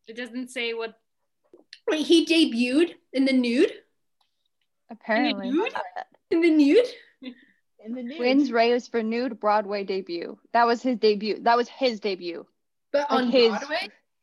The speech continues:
Speaker 3: Yeah.
Speaker 4: Yeah, on Broadway. 'Cause he was little, little movie boy,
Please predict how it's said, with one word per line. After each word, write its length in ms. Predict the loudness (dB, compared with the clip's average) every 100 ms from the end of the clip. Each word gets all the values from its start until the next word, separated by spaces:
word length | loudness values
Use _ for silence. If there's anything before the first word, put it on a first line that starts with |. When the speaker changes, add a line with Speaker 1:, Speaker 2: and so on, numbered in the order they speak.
| _ _
Speaker 3:
Yeah. 340 | -4 -2 -2 -4
Speaker 4:
Yeah, 240 | -8 -12 -12
on 160 | -16
Broadway. 540 | -12 -10 -10 -14 -20 -20 _ _ -12 -10
'Cause 100 | -10
he 100 | -10
was 200 | -10 -10
little, 260 | -10 -10
little 400 | -10 -12 -10 -8
movie 280 | -8 -10 -12
boy, 420 | -14 -16 -16 -18